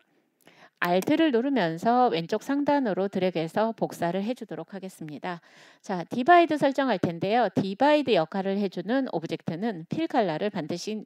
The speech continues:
none으로 해서 투명 상태로 유지를 해주셔야 됩니다. 자, 이렇게 해주셔야지 두 개의 오브젝트를 선택해서 디바이드를 했을 때 이 면이 구별돼서 보이겠죠. 네.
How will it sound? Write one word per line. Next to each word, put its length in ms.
none으로 420
해서 240
투명 340
상태로 540
유지를 360
해주셔야 380
됩니다. 480
자, 300
이렇게 420
해주셔야지 920
두 140
개의 180
오브젝트를 500
선택해서 640
디바이드를 600
했을 320
때 340
이 220
면이 600
구별돼서 760
보이겠죠. 760
네. 200